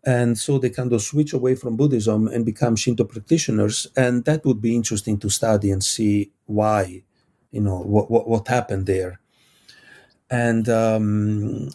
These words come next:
because, again, this is important to understand what happens then, you know, with the modernization process, with, when, when Shinto and Buddhism were kind of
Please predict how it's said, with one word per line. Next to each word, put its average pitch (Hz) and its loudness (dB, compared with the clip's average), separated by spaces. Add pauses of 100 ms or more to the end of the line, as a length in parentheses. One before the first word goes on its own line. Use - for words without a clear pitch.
because, 143 -2
again, 131 0
this 165 0
is 120 2
important 123 0
to 110 2
understand 104 0
what 104 0
happens 110 0
then, 104 2
you 104 4
know, 101 2
with 98 -2
the 98 -2
modernization 98 2
process, - -4
with, 104 -6 (160)
when, 110 -2
when 107 2
Shinto 135 2
and 104 -2
Buddhism 101 0
were 101 0 (680)
kind 104 2
of 92 -6